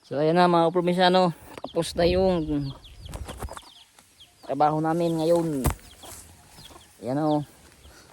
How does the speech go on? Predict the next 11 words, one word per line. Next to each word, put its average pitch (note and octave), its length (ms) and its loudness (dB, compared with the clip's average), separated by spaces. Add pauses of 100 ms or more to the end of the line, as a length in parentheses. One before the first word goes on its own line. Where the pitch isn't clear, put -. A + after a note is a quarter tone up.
(280)
Oh. A2 400 -4 (3500)
Design D3 480 2
by D3 320 4 (400)
architect C#3 560 -4 (720)
Missus C#3+ 400 -2
Ko. D3 160 -2 (880)
Ayan C#3 240 -2
o. - 20 -12 (1700)
Missus - 480 -4
Ko. B3 320 2 (2000)
Ayan. G#2 320 -12